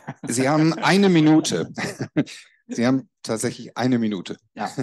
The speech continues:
Speaker 2: also tatsächlich die Netze hier in der Region, die Netze der Stadtwerke Schaumburg-Lippe gehören den Stadtwerken Schaumburg-Lippe. Und das habe ich eingangs erklärt. Wir gehören den Kommunen hier. Also im Grunde genommen, ganz am Ende gehört das Gasnetz hier den Bürgern, ne, und den Städten und Gemeinden.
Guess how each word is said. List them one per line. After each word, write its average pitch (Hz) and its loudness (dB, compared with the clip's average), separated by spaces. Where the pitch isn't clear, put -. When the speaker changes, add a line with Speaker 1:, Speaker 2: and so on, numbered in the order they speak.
Speaker 2:
also 127 -10
tatsächlich 147 -12
die 139 -6
Netze 143 -4
hier 147 -10
in 143 -10
der 127 -10
Region, 156 -10
die 123 -12
Netze 127 -10
der 117 -10
Stadtwerke 120 -14
Schaumburg-Lippe 117 -10
gehören 117 -6
den 160 -10
Stadtwerken 160 -14
Schaumburg-Lippe. 143 -10
Und 113 -10
das 120 -12
habe 123 -12
ich 120 -14
eingangs 117 -8
erklärt. 113 -10
Wir 123 -8
gehören 117 -6
den 113 -8
Kommunen 123 -8
hier. 131 -8
Also 110 -8
im 110 -6
Grunde 117 -6
genommen, 120 -6
ganz 104 -8
am 110 -6
Ende 110 -6
gehört 101 -12
das 101 -16
Gasnetz 104 -14
hier 107 -12
den 110 -8
Bürgern, 104 -10
ne, 120 -12
und 107 -12
den 110 -8
Städten 113 -8
und 110 -6
Gemeinden. 113 -8